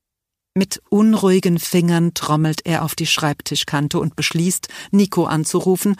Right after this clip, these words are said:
um sich nach dem Stand der Dinge zu erkundigen. Immerhin sind seit dem letzten Telefonat fast drei Stunden vergangen, da müsste sich doch inzwischen etwas getan haben.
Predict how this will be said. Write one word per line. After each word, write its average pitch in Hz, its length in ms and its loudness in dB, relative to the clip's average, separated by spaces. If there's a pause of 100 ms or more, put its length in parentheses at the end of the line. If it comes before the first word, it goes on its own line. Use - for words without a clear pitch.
(220)
um 214 160 4
sich 214 220 0
nach 165 160 0
dem 151 140 -2
Stand 143 340 0
der 175 80 2
Dinge 156 300 0
zu - 160 -4
erkundigen. 131 680 -2 (840)
Immerhin 190 460 4
sind 175 240 2
seit 156 220 0
dem 156 120 4
letzten 156 340 0
Telefonat 160 720 0
fast 160 320 -2
drei 156 260 2
Stunden 185 420 0
vergangen, 165 520 2 (320)
da 196 100 4
müsste 208 300 2
sich 208 200 0
doch 190 160 0
inzwischen 190 600 0
etwas 185 320 -2
getan 175 500 0
haben. 135 320 -2